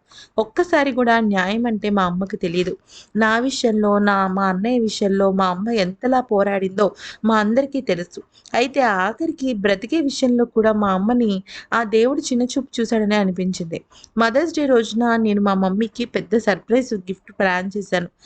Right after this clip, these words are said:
అయినప్పటికీ మా అమ్మే నాకు సర్ప్రైజ్ ఇచ్చిందని, ఇది సర్ప్రైజ్ కాదని,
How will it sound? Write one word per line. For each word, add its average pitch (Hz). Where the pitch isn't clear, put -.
అయినప్పటికీ 254
మా 226
అమ్మే 202
నాకు 254
సర్ప్రైజ్ 208
ఇచ్చిందని, 190
ఇది 202
సర్ప్రైజ్ 226
కాదని, 185